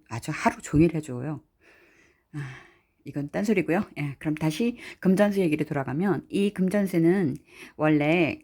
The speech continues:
그, 음, 원래 이렇게 하나의 개체 이런 게 아니라 얘는 사실 세 개의 개체예요. 세 개의 개체인데, 어, 전부, 음, 이,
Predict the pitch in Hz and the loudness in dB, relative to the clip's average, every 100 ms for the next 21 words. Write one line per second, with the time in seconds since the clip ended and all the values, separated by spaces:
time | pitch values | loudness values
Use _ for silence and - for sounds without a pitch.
0 | _ - 143 139 139 - _ _ _ _ | _ -6 -4 -4 -8 -18 _ _ _ _
1 | _ _ _ _ 156 156 147 143 143 143 | _ _ _ _ -6 -4 -4 -6 -8 -10
2 | 156 151 _ - - 160 190 180 - 262 | -12 -14 _ -20 2 4 4 2 0 0
3 | 247 208 175 165 160 156 143 - 156 139 | 2 4 4 4 0 0 -4 -2 -2 0
4 | 151 135 147 131 131 160 135 151 180 170 | 0 -2 -2 -4 -2 0 4 4 4 2
5 | 143 160 170 220 220 214 196 151 151 147 | 0 -2 4 6 8 6 6 2 -2 -4
6 | 156 156 - - - _ 202 185 185 160 | -2 -4 -6 -14 -20 _ -4 0 0 -2
7 | 147 151 156 156 156 - - _ - 151 | -4 -2 0 -2 -4 -12 -20 _ -6 -4
8 | 151 151 156 - _ - - 160 147 139 | -2 -4 -6 -12 _ -4 2 4 2 -4
9 | 156 _ - - - - _ _ _ - | -6 _ -16 -14 -14 -18 _ _ _ -8
10 | 147 113 - _ - 156 | -6 -6 -10 _ 2 2